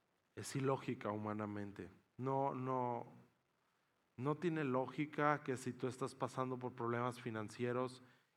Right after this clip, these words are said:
y viene un pensamiento en el que te impulsa a dar, no tiene lógica humanamente,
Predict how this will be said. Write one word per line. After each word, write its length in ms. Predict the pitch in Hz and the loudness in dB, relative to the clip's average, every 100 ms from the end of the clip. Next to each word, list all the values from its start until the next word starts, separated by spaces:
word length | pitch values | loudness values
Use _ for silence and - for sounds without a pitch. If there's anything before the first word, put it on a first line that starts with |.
| - | -6
y 60 | |
viene 200 | 117 127 | 0 2
un 80 | 135 | 2
pensamiento 600 | 139 127 127 123 120 120 | 0 0 0 0 -2 -2
en 80 | 127 | -2
el 160 | 117 117 | -2 -2
que 160 | 120 | -4
te 240 | 113 - 117 | -4 -4 -2
impulsa 520 | 117 127 127 131 123 | 0 -2 -2 2 4
a 20 | |
dar, 440 | 113 113 123 135 131 - _ _ _ _ _ - | 8 8 8 6 -2 -18 _ _ _ _ _ -6
no 120 | 139 | 2
tiene 200 | 165 165 | 4 6
lógica 560 | 135 135 127 123 - | 6 4 2 -6 -2
humanamente, 800 | 107 104 107 104 104 101 98 95 | -2 0 0 0 0 -2 -4 -8